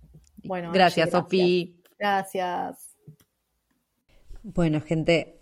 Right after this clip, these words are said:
Speaker 2: acá estamos para, para darle un cierre al episodio, que es algo que me venían pidiendo y sugiriendo por, <laughs> por Instagram, que a veces me olvido. Yo, saben que soy medio colgada.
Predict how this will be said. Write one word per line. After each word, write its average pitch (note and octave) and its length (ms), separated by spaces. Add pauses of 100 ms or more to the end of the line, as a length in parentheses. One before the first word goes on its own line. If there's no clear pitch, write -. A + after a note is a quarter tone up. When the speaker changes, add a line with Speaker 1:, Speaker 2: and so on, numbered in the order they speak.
Speaker 2:
acá D3+ 240
estamos D#3+ 380
para, C3+ 560
para C#3 180
darle D#3+ 240
un D#3+ 100
cierre D#3 280
al D#3+ 80
episodio, D#3 500
que D#3 80
es D#3 120
algo C#3+ 160
que D3 100
me C#3 200
venían D3 600 (520)
pidiendo E3 400
y D#3+ 40
sugiriendo D#3 680
por, C#3+ 420 (260)
<laughs> F3 340
por E3+ 160
Instagram, F#3+ 600 (300)
que F#3+ 100
a D#3+ 40
veces G3 280
me D3 140
olvido. D3 480
Yo, E3 300
saben C#3 360
que C#3+ 80
soy D3+ 160
medio D3 240
colgada. D3 460